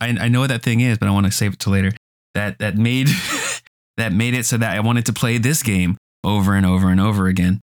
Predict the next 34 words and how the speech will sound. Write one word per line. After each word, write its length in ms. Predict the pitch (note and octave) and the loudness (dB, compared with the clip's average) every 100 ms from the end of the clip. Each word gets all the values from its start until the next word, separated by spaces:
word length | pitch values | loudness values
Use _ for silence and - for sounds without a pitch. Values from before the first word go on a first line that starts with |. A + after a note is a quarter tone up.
| - | -8
I, 160 | A#2 A#2+ | -6 -4
I 60 | A#2+ | -2
used 280 | B2+ D3 D3+ | -2 0 0
to 80 | |
like 400 | C#3 B2 A#2+ - - | 0 -2 -4 -10 -8
shooting 680 | - - C3+ C3+ C3 B2 G2+ | -6 -2 0 0 0 0 0
the, 540 | G#2 G2 F#2+ F2+ F#2 - - | 0 2 2 0 -2 -6 -6
what 140 | B2+ | -2
did 140 | A#2 F#2 | 0 0
I, 80 | - | -2
I 100 | A2+ | -2
don't 140 | C3+ | 0
know 80 | B2+ | 2
what, 160 | A#2 - - | 0 -4 -6
the 80 | F3 | -6
three 300 | A3+ B3+ B3+ | -2 -2 -2
things 520 | - F#3 A3+ G#3+ E3+ | -2 -2 0 0 0
on 160 | E3 | 2
the 80 | D#3+ | 0
bottom. 540 | B2 B2 C#3+ F#3 G3 - _ _ _ - | 0 -2 -2 0 -2 -4 _ _ _ -8
I 60 | B2 | -4
guess 180 | D3 C#3+ | -2 -2
they're, 120 | C3+ | -2
like, 180 | C3+ - | -2 -4
shields 420 | - B2+ D3 C3+ | -2 0 0 0
or 80 | G#2+ | 2
rocks 460 | A#2 B2+ D3+ - | 0 0 -4 -2
or 60 | C#3 | 0
whatever 360 | C3+ C3 C#3 | 0 -2 -2
that 140 | C3 G#2 | -2 -2
you 100 | A#2 | -2
can 140 | A#2+ | 0
shoot 360 | A#2 - A#2 - | 0 0 -2 -2
through. 340 | C3 C#3+ D3 | -2 0 0